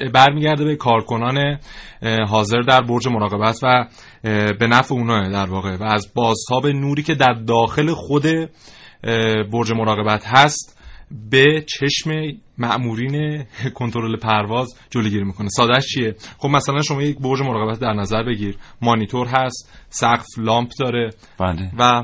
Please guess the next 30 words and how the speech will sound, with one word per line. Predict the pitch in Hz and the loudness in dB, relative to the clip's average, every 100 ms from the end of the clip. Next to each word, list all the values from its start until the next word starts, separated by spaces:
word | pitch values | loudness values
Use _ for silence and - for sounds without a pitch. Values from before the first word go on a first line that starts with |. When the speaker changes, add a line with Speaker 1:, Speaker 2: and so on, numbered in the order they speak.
| 117 | -4
Speaker 1:
حالا | 120 131 | -4 0
اجسام | 123 117 - 127 | 0 0 -2 -4
دیگه | 113 107 | -4 -4
هست. | 98 92 - - | -4 -8 -12 -10
وقتی | 120 151 139 - | -8 -4 -6 -6
شما | - 123 | -6 -4
به | 123 | 0
یک | 120 110 | 0 -2
شیشه | - 127 123 | -4 -4 -2
نگاه | 120 117 117 | -2 -2 -2
می‌کنی، | 117 120 120 | -4 -6 -4
من | 127 | -2
الان | 120 | -2
مثلاً | 120 117 123 | -2 -6 -6
به | 117 | -6
این | 117 | -6
صفحه | 120 - 120 | -6 -6 -6
گوشی | 117 - | -6 -4
که | 120 | -4
نگاه | 113 113 | -4 -4
می‌کنم، | 110 123 123 | -4 -4 0
بازتاب‌های | 120 113 120 127 | 0 0 -2 -2
مختلفی | 139 - 117 120 - | -2 -4 -4 -4 -4
از، | 127 117 - - - - - - | -6 -6 -12 -20 -20 -20 -18 -6
اه، | 113 | -4
تمام | 107 113 120 135 | -2 0 0 0
نورهایی | 135 131 127 120 110 120 | 0 -2 -2 -2 -2 -2
که | 123 | -2
در | 120 110 | -2 -2
اینجا، | 107 107 110 110 | -2 -2 -4 -6